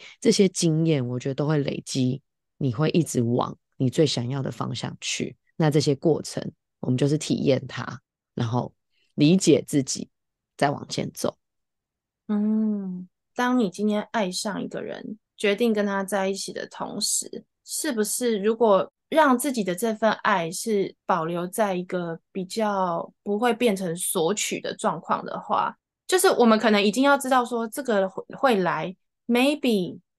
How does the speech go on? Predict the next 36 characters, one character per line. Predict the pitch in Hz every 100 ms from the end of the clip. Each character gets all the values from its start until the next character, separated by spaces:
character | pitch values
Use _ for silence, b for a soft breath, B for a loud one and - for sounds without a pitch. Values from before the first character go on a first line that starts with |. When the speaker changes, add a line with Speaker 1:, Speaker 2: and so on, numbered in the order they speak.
| _ -
Speaker 2:
one | 190 190 208 196
day | 202 170 - -
他 | - 208
也 | 202 190
会 | - 196 165 -
走。 | - - - _ _ _ _ _ _
但 | 269 226 208 - -
Speaker 1:
嗯。 | 135 113 113 _
Speaker 2:
如 | 196 240
果 | 254
今 | 226
天 | 233 233
这 | 226
个 |
人 | 190 165
他 | 170 180
承 | - 202 160
诺 | 170 180 165
你 | 156 - -
，“我 | 190
永 | 175 160 180
远 | 185 -
爱 | 170 175
你”， | - 165 - - _ _
你 | 220 196
要 | 196 214
知 | 214
道 | 202 208 185 165 - -
他 | - 214
的 | 214 180
此 | - - 143
时 | 92 - -
此 | - - -
刻 | - 185
是 | - 180
很 | - -